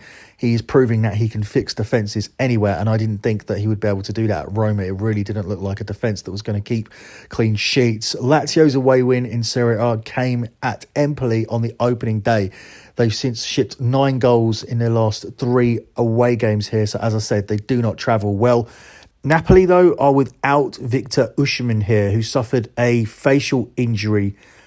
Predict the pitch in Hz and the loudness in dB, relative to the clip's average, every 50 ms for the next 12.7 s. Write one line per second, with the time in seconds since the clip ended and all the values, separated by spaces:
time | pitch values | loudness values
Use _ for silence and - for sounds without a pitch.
0 | _ _ _ 127 123 110 - - 120 - 107 110 101 98 - - - 143 127 123 | _ _ _ 2 2 2 2 0 -4 -2 0 -2 -2 -2 -4 -2 2 4 4 6
1 | 120 120 120 113 110 - _ _ _ _ _ _ 123 110 104 123 151 165 156 - | 4 4 2 0 -4 -10 _ _ _ _ _ _ -8 -4 0 2 2 2 0 -2
2 | - - - - - - 131 127 113 - - - 131 123 107 113 120 120 110 110 | -4 -8 -10 -10 -8 -6 -6 -6 -6 -6 -6 -4 -2 -2 0 0 0 0 0 -2
3 | 101 110 120 120 120 107 110 104 104 101 104 110 110 110 110 107 104 107 - 120 | -2 0 -2 -2 -2 -2 -2 -2 -4 -2 -2 -2 0 0 0 0 -2 -2 -2 -2
4 | 95 107 107 101 104 - - 113 120 117 113 107 98 95 98 101 101 107 - 117 | -2 -2 -2 -2 -4 -4 -4 -2 0 0 0 0 -2 -4 -8 -8 -10 -8 -8 -8
5 | 110 - 127 131 131 123 117 113 113 107 107 107 - - - - - - - - | -6 -4 -2 -2 0 0 2 2 0 0 0 -4 -8 -14 -20 -20 -20 -20 -20 -18
6 | _ - 131 135 127 - - 131 117 110 110 110 117 131 135 123 110 110 135 123 | _ -4 -2 -2 -2 0 0 0 0 2 0 -2 0 -2 -2 -2 -2 -2 0 0
7 | 117 107 104 - - 120 120 110 - 117 117 107 101 107 104 104 101 110 117 117 | 0 0 -2 -2 -2 -2 -2 -2 0 0 0 0 0 0 -2 -4 -4 -4 -2 -2
8 | 110 107 107 107 - - - 107 104 104 - 123 120 113 110 - 113 107 98 98 | 0 0 0 -2 -2 -2 -4 -2 -2 0 0 0 0 0 0 0 0 0 0 -2
9 | 98 107 - 113 104 101 95 - 107 104 113 107 101 - - 117 117 107 107 - | -6 -6 -4 -2 0 0 0 -2 -4 -4 -4 -4 -4 -4 -2 -2 -2 -2 -4 -4
10 | - 107 101 98 98 101 104 101 117 113 107 - 131 131 127 113 - 131 117 107 | -4 -2 -2 -2 -2 -2 -4 -4 -6 -8 -4 -2 0 0 0 0 -2 -2 -2 -2
11 | 110 98 107 - - 113 104 - - - 104 - - 117 110 107 104 101 - - | -6 -10 -10 -6 -6 -6 -6 -6 -8 -10 -10 -6 -4 -2 -2 -2 -2 -4 -6 -6
12 | 104 101 104 - 131 123 - - 101 - - 117 113 104 | -6 -6 -4 -4 -6 -6 -4 -6 -6 -2 0 0 0 0